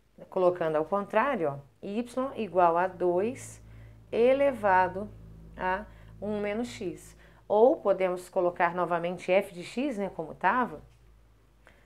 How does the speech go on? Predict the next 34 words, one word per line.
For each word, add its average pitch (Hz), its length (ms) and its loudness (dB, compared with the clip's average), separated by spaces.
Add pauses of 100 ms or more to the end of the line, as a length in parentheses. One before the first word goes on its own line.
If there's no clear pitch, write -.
(240)
F 170 280 0
de 190 160 -10
x, 220 580 -8
então, 185 380 -8
é 180 80 -4
dois 185 720 0 (400)
elevado 196 760 2 (380)
a 190 220 -4 (440)
um 202 240 -6 (460)
menos 185 360 -4
x. - 380 -12 (320)
Aí 208 200 2
a - 20 0
gente 285 220 -6
coloca 208 400 6
aqui, 214 260 -4
ó, 185 100 6
f 214 560 0
elevado 202 460 -2
a 220 60 -4
menos 220 300 -4
um, 185 120 -8
quer 180 160 -10
dizer, 180 340 -10
inversa, 175 600 -8
tá? 262 280 -2 (640)
Então, 180 180 -2
a 180 60 0
inversa 202 420 -4
da 196 120 0
função 196 420 -2
f 208 340 -2 (380)
é 196 80 -4
dois 185 720 -2